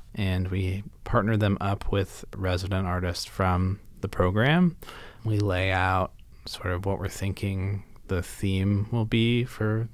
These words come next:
that year's King Day, 'cause every year for King Day we pick a different theme. And then the students and the artists sort of collaborate and conceptualize what they would like to see represented visually. Then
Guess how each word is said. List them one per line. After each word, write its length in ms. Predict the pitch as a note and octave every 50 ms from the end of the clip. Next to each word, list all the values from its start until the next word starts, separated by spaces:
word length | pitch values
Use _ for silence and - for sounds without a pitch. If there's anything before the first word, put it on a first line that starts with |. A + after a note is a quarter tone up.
| - - - - - - -
that 140 | A2+ A2
year's 160 | F#2+ A2 G#2+ -
King 220 | - - B2 A#2+ A#2+
Day, 220 | B2+ C3+ C#3+ D3 C3+
'cause 120 | - -
every 200 | - F#2 G2 F#2
year 240 | F2+ F#2+ F#2+ G2 G2+
for 220 | G2+ - - A2 A2+
King 220 | A2 - G2+ G2
Day 120 | G2+ G2 G2+
we 120 | G#2+ G#2+
pick 340 | G#2 - F2+ - - - - - - - - - - - - -
a 60 | -
different 260 | F#2+ F2 - D#2+ - -
theme. 280 | - B2 B2 C3 C3 - - - - - - - - - -
And 200 | A2 G2+ G#2 A2+
then 460 | A#2 A#2 A2+ A2+ A2+ A#2 A2+ A2 G2+ A2+
the 360 | A#2 A2+ A2 G#2+ G#2 G#2 G#2+
students 880 | G#2 - - - A#2 G#2+ G#2+ A2 A#2+ A#2+ A2+ G#2+ - - - - - - -
and 220 | F#2 A2+ G#2+ G2+
the 60 | G#2
artists 460 | - - G#2 G#2 G#2 G2+ G#2 G2 - - - -
sort 140 | - G2+
of 160 | F#2+ F#2 A2+ -
collaborate 800 | - - - G2+ F#2+ F#2+ F#2 F#2+ G2 F#2+ F#2 F#2 F2+ F2+ - - - - - - -
and 180 | F2+ F2+ F#2+ F2
conceptualize 880 | - - F#2+ - - E2+ E2+ - - - E2+ E2+ E2+ D#2+ E2+ E2+ -
what 220 | - F#2 F2+ F2 - - - - - - - - - - - -
they 160 | G2+ G2 F#2+ F#2
would 140 | F#2 F2+ -
like 260 | E2+ E2+ F2+ F2+ -
to 100 | - G2
see 400 | F#2 - - - F2+ F2 F2 E2+
represented 640 | E2+ F2 E2+ - - E2 E2+ - F#2 F#2 F#2 F2+ F2
visually. 580 | F2 F2 F2 F2 - - E2 E2+ E2+ E2+ E2 F#2
Then 520 | G2+ B2 A#2+ A#2+ A#2 A#2 A2+ A2+ A2+ A2+